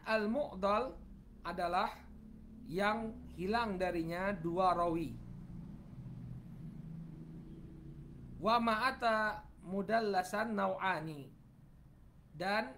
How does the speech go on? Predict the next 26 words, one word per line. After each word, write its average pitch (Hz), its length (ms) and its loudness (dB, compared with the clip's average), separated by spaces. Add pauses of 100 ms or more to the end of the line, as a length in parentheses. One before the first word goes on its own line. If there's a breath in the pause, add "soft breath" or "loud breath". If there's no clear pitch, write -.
(380)
jenis 196 400 -4
hadis 185 320 -2
mudallas 185 720 -2
ada 170 180 -2
dua. 160 400 -2 (1900)
Ya, 127 160 -8
jadi - 100 -8
dalam 160 220 0
bait 151 160 -6
syair 160 320 -4
ini 208 320 0
ada 175 420 2
dua 151 380 -6
jenis 160 320 -8
hadis 185 320 -6
yang 185 320 0 (160)
ingin 160 240 -8
beliau 160 240 -4
jelaskan. 165 580 -2 (920)
Yang - 120 -18 (120)
pertama 175 400 -2
adalah 165 420 -2
al-mu'dal, 170 800 -2
kemudian 160 400 -4
yang 160 80 -6
kedua 165 500 -4